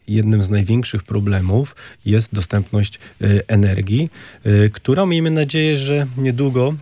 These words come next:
zostanie rozwiązana poprzez, y, nowe elektrownie i nowe możliwości, y, energetyczne.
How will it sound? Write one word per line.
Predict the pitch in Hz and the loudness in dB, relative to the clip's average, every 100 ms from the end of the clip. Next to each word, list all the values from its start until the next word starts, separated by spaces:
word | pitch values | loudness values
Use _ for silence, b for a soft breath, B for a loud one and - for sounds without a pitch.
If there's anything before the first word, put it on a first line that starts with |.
| 123 | -6
zostanie | 117 113 123 120 | -6 -4 -2 0
rozwiązana | 113 104 110 104 113 | 0 0 -2 0 0
poprzez, | 107 107 - 104 - | -2 -6 -4 -4 -2
y, | 110 104 104 104 | -2 0 2 2
nowe | 104 104 101 104 B B B | 2 0 0 -2 B B B
elektrownie | 104 101 - 101 101 107 | -2 -2 -2 -4 -2 -2
i | 98 | 0
nowe | 98 101 | -2 0
możliwości, | 101 95 98 101 95 - 104 B B - | -2 -2 -4 -2 -4 -4 -8 B B -4
y, | 101 95 98 | 0 2 2
energetyczne. | 98 95 92 92 85 - | 0 -2 -2 -6 -8 -10